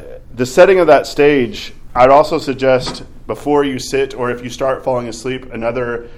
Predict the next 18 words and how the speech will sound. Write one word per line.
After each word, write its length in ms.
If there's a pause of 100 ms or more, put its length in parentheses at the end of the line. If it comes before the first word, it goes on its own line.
(180)
thing 180
to 60
do 260
as 220
you're 100
doing 180
your 100
Jesus 360
prayers 280
is 120
to 80
do 240
prostrations. 720
And 60
by 120
prostrations, 760
there 120
is, 360